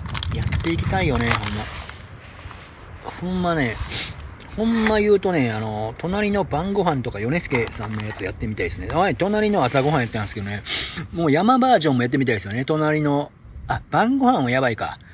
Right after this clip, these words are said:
隣の朝ごはんとかやってみたいですね。はい。隣の朝ごはんね、ほんま。「ババアいいもん食ってんじゃねえか」みたいな感じ、僕は言えないんですけど、あの、本家みたいに。<laughs> もう、それ、それは言えない。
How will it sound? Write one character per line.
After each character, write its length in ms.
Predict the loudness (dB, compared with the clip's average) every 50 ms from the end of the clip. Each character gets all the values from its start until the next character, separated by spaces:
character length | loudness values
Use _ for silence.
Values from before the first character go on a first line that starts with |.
| -20 -20 -20 -20 -20 -16 -8
隣 320 | -4 0 2 4 4 4 4
の 240 | 4 2 2 2 0
朝 240 | -2 -2 0 0 2
ご 140 | 2 4 4
は 100 | 2 2
ん 120 | 2 -2
と 80 | -2 -4
か 60 | -6
や 40 | -4
っ 20 |
て 100 | -4 -4
み 80 | -4 -2
た 80 | -4 -6
い 20 |
で 60 | -6
す 80 | -6 -6
ね。 300 | -2 -2 -2 -2 -4 -10 -16 -20 -20 -20 -10
は 380 | -8 -6 -4 -4 -4 -6 -6 -8
い。 80 | -8 -10 -14 -20 -20 -20 -20 -20 -20 -14
隣 300 | -10 -8 -6 -4 -4 -2
の 100 | -2 0
朝 200 | -2 0 0 0
ご 80 | 0 0
は 120 | 0 0
ん 80 | 0 -2
ね、 220 | -2 -2 -4 -4 -4
ほ 80 | -6
ん 80 | -6 -6
ま。 200 | -6 -6 -8 -10 -14 -18 -20 -20 -20 -20 -20 -20 -20 -18 -8 -4 -4 0
「バ 140 | 4 4 6
バ 120 | 8 8 6
ア 60 | 6
い 100 | 6 6
い 60 | 6
も 100 | 6 6
ん 40 | 4
食 120 | 4 2
っ 40 | 2
て 120 | 2 2
ん 60 | 2 4
じ 60 | 2
ゃ 20 |
ね 140 | 4 4 4
え 40 | 6
か」 160 | 6 4 4
み 80 | 4 4
た 60 | 2
い 40 | 2
な 60 | 2
感 100 | 2 0
じ、 60 | 2
僕 220 | 0 0 2 4
は 60 | 4 4
言 100 | 6 4
え 40 |
な 60 | 4 4
い 40 |
ん 40 | 2
で 40 | 0
す 60 | -2
け 80 | -2 -2
ど、 140 | 0 0 0
あ 60 | -2
の、 40 | 0
本 260 | 2 4 4 4 4
家 120 | 4 2
み 100 | 2 2
た 120 | 0 0 0
い 80 | 0
に。 120 | 0 -2 -4 -4 -6 -6 -6 -4 -4 -4 -4 -4 -4
<laughs> 560 | -6 -4 0 0 0 0 0 0 -2 -2 0 0
も 80 | -4
う、 20 | -2 2 4 6 6 6 4 0 2
そ 160 | 4 4 4 4
れ、 80 | 4 4 2 2 2 4 8 8 8 8
そ 240 | 6 0 -2 0
れ 60 | 0 4
は 180 | 6 6 6
言 140 | 6 4 4
え 80 | 4 4
な 80 | 2
い。 60 | 0